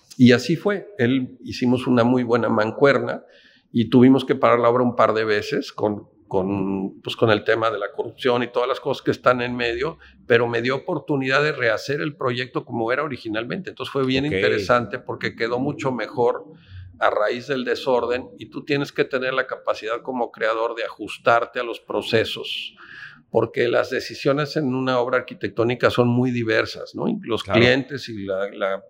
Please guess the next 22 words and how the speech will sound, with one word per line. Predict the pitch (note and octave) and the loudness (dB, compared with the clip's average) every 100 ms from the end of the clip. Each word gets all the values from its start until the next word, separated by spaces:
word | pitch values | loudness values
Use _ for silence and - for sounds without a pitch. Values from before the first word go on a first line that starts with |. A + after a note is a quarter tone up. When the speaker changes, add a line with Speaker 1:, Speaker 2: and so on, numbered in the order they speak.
| - | -10
Speaker 1:
estructura | G#2 A2+ G2+ - B2 | -6 -4 2 6 6
regional | B2 G#2+ A2 A2 A#2 | 4 0 -2 0 0
y | A#2+ | -2
cultural | B2 A2+ B2 A#2 B2+ - - - - _ | -4 -2 2 4 2 -2 -20 -20 -20 _
van | - A2+ A2+ A#2+ | 2 4 4 2
cambiando, | B2+ B2 C#3 A#2+ B2 | -2 -2 2 2 2
entonces | C3 B2+ G#2+ | -4 -8 -6
por | - A2 | 0 0
una | A#2 A#2+ | 2 2
parte | B2 A#2+ B2 | 2 2 0
tienes | A#2+ A#2 A#2 | -4 -4 -4
que | - | -2
ser | A#2+ B2 | -2 0
estricto, | A2+ - C3 C3 C#3+ | -2 -2 -2 0 0
pero | - G#2 G#2 | 2 0 0
por | G#2 | -2
otro | A2 A2+ A#2+ | -2 -2 0
lado | A2+ A#2+ A#2+ | 0 0 0
tienes | A2+ A2 | -6 -4
que | - | 0
ser | G#2+ - | 0 0
creativo. | G2+ F#2 - G#2 F#2+ | -4 -4 -4 -4 -4